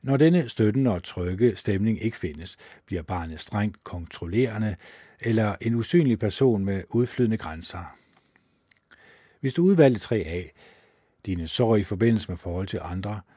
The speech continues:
frygt for skam og tab af partnerens kærlighed, hvis du mister selvkontrollen eller fejler. Dine forsvarsværker i forbindelse med forhold til andre. En, der er strengt kontrollerende.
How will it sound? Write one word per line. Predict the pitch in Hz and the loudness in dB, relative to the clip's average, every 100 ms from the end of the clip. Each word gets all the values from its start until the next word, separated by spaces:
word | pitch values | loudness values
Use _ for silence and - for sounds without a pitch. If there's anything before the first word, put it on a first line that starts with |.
| _ _ _ _ _ _ | _ _ _ _ _ _
frygt | - 135 - | -4 -4 -4
for | - - | -14 -16
skam | - - 98 87 | -8 -2 -2 -2
og | 76 | -8
tab | - 117 107 92 | -2 0 0 -2
af | 85 78 | -8 -10
partnerens | - 101 107 95 82 | -4 -4 -4 -6 -6
kærlighed, | - 107 110 110 110 | -2 0 2 0 0
hvis | 101 95 | -4 -10
du | 90 | -6
mister | 95 104 - - | -6 -6 -6 -10
selvkontrollen | - 87 - 113 - 117 110 | -10 -8 -6 -6 -2 -2 -2
eller | 120 | -4
fejler. | 117 - 71 98 - _ _ _ _ _ _ _ _ - - - - - | -6 -8 -10 -12 -16 _ _ _ _ _ _ _ _ -20 -18 -16 -14 -2
Dine | 135 | 0
forsvarsværker | 131 127 139 170 156 117 104 104 | 2 2 2 2 2 2 2 0
i | |
forbindelse | 90 101 107 101 95 | -2 0 0 -2 -6
med | |
forhold | 87 95 95 | -4 -4 -4
til | 85 | -6
andre. | 73 80 80 _ _ _ _ _ _ _ _ _ | -10 -12 -16 _ _ _ _ _ _ _ _ _
En, | 135 147 110 | 4 4 4
der | 98 | -2
er | |
strengt | 95 - 113 120 - | -4 -4 -2 -2 -6
kontrollerende. | - 120 - 92 87 87 | -8 -8 -4 -6 -6 -10